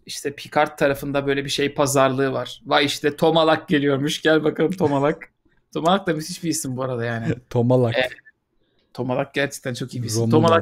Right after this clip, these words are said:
Speaker 1: gel
Speaker 2: Tomalak.
Speaker 1: bakalım. Tomalak geliyor diyor bana adamımı teslim edin. Savaş çıkar. Neutral Zone'u geçecek herif falan. Çok böyle şey değil mi yani? Soğuk Savaş döneminde sanki yazılmış
Speaker 2: Evet.
Speaker 1: bir hikayeye benziyor böyle adeta insanlık tarihinden hani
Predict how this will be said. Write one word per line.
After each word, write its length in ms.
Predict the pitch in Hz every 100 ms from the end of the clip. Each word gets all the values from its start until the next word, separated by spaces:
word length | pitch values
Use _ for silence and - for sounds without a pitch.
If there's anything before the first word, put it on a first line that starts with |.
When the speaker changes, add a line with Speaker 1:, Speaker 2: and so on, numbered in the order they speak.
| -
Speaker 1:
gel 140 | 170
Speaker 2:
Tomalak. 180 | 180 208 208
Speaker 1:
bakalım. 160 | 202
Tomalak 440 | - - - 160 -
geliyor 300 | 139 147 147
diyor 200 | 151 147
bana 180 | 147 147
adamımı 340 | 143 147 151
teslim 360 | 151 143 - 143
edin. 260 | 131 139 -
Savaş 360 | - 139 139 -
çıkar. 380 | - 131 139 _ _ - -
Neutral 340 | 143 - 147
Zone'u 260 | 135 139 143
geçecek 420 | 135 123 120 117
herif 220 | 110 117
falan. 320 | 127 143 185 _ _ - _ _ -
Çok 280 | - 240 240
böyle 160 | 208 233
şey 240 | 214 208
değil 100 | 240
mi 120 | 208
yani? 220 | 151 131
Soğuk 320 | 120 160 160 -
Savaş 360 | 151 147 -
döneminde 440 | 147 143 143 139 139
sanki 320 | 143 135 139
yazılmış 500 | 135 139 127 135 113
Speaker 2:
Evet. 100 | 101
Speaker 1:
bir 60 |
hikayeye 460 | 135 - 135 135 139 -
benziyor 360 | 117 110 117
böyle 160 | - -
adeta 580 | 123 147 123 120 123 127
insanlık 420 | 123 127 131 120
tarihinden 380 | 127 123 117 127
hani 280 | 127 135